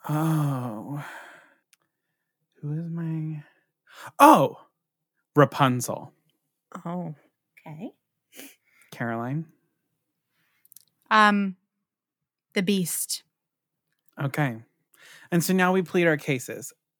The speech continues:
Speaker 1: I say Rapunzel because, she, A, she's already done this shit before. She knows what it's like to be living alone. She knows how to do a lot of different activities. She can paint. She can play chess. She can sew.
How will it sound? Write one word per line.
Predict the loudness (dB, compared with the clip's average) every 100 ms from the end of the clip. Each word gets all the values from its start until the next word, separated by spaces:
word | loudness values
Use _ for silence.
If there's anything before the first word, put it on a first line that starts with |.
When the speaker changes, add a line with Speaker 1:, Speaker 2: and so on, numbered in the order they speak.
| _
Speaker 1:
I | 6 6
say | 6 2
Rapunzel | 4 2 2 0 -2 -4 -4
because, | -8 -8 -2 -2 -2 -4 -6 -8 -12 -20 -20 _
she, | -12 -8 -4 -2 6
A, | 6 6
she's | 4 6
already | 6 6 4
done | 2 0 2 2
this | 0 -2
shit | -6 -8 -8 -8
before. | -12 -10 -10 -8 -10 -12
She | -6 0 4
knows | 4 4 4
what | 4 2
it's | 4
like | 2 2
to | 0
be | -2 0
living | 2 2 2 0
alone. | 2 0 -2 -2 -6 -10 -18 -14
She | 0 4 6
knows | 4 0 2 2 4
how | 2
to | 4
do | 4
a | 2
lot | 0 0 2 4
of | 4
different | 4 2 2
activities. | 0 -2 -6 -8 -8 -12 -12
She | -10 -10
can | -8 -10
paint. | -8 0 2 2 -2 -14 -20 -14
She | -10
can | -6 -8
play | -8 -10 -10
chess. | -4 0 2 0 -4 -10 -16 -20
She | -12 -10
can | -8 -8
sew. | -8 2 4 6 6 2 0